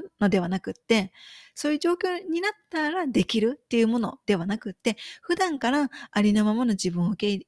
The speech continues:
入れるっていう自分関係を少しずつでも育んでいるからこそ、こういったね、人生で何かゆ-、あの、決断とか勇気を出して一歩踏み出すような状況になった時に、自分で自分の背中を押すことができるようになっていくんですね。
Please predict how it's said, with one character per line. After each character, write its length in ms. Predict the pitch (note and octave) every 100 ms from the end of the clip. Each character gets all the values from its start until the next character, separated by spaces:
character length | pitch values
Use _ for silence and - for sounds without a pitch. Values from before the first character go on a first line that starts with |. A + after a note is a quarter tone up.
| -
入 180 | G3
れ 140 | G3 -
る 80 | C4+
っ 40 | D#4+ - - _
て 80 | -
い 60 | B3+
う 140 | C4+
自 180 | C#4 G#3+
分 200 | G3+ A3
関 240 | A#3+ B3
係 200 | A3+ G3+
を 180 | A3 A#3 -
少 280 | - - D#4
し 40 |
ず 140 | - F#4
つ 100 | C4
で 80 | A3
も 200 | A3 G#3
育 340 | A3 - - A3
ん 40 |
で 100 | G#3
い 80 | G3+
る 140 | B3+ - - -
か 140 | - G4
ら 100 | F4+
こ 120 | D4+
そ、 200 | - D4+
こ 160 | -
う 40 | A3+
い 20 |
っ 20 |
た 120 | G#3+ G#3+
ね、 180 | A3+ - A#3+
人 220 | - A3
生 220 | G3 F#3 F#3
で 160 | G3+
何 200 | G3 F#3+
か 200 | - - - G#3
ゆ-、 260 | G3+ G#3 -
あ 100 | F3+
の、 180 | E3+ E3
決 260 | - G#3+ G#3+
断 200 | G3+ F#3
と 120 | -
か 180 | F4+ E4+ D#4+ C4
勇 180 | A3 G#3
気 180 | - C3+
を 60 | C3
出 100 | A#3+
し 80 |
て 160 | - D4 -
一 140 | A3+
歩 120 | -
踏 100 | -
み 120 | G3
出 80 | A3+
す 100 | A#3
よ 80 | G#3+
う 40 |
な 80 | F3
状 160 | E3+ F#3+
況 220 | - G#3
に 180 | G3 G3
な 120 | C#4
っ 40 |
た 100 | E4
時 240 | D4+ D4 C4
に、 160 | D#4 - D#4 A#3+
自 80 | G#3+
分 220 | G#3 A#3
で 160 | C#4 E4 _ -
自 80 |
分 140 | F#3 F#3
の 60 |
背 100 | F#3+
中 300 | F3 E3+ F3 F3+
を 40 |
押 100 | G3+
す 60 | -
こ 100 | F#3+
と 140 | -
が 140 | C4 E4 -
で 100 | F#3
き 140 | -
る 80 | E2+
よ 100 | -
う 40 |
に 120 | - -
な 100 | E3
っ 80 | -
て 140 | -
い 80 | A3
く 120 | -
ん 60 | A3
で 60 |
す 120 | F#3 C#4
ね。 140 | F#4+